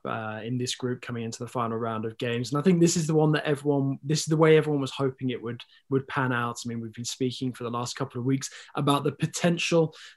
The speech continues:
to have that scenario where, where all three teams were on nine points and, uh, you know, now we've got it. And we even saw last week with, uh, Başakşehir coming so close, uh, to, to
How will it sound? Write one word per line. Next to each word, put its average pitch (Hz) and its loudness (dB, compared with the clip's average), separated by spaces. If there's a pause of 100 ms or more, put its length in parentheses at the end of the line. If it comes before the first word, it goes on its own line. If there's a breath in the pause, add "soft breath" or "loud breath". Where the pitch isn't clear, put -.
to 147 0
have 147 2
that 151 0
scenario 147 4
where, 127 0
where 120 -2
all 139 -2
three 127 -4
teams 131 -2
were 127 -2
on 120 0
nine 127 -2
points 131 -4
and, 117 -4
uh, 110 -8
you 127 -8
know, 113 -8
now 117 -4
we've 110 -8
got 123 -4
it. 110 -4
And 131 -4
we 160 6
even 151 6
saw 143 4
last 131 0
week 143 0
with, 127 0
uh, 120 -2
Başakşehir 135 0 (360 loud breath)
coming 156 4
so 165 4
close, - 2
uh, 123 -4
to, 123 -4
to 123 -8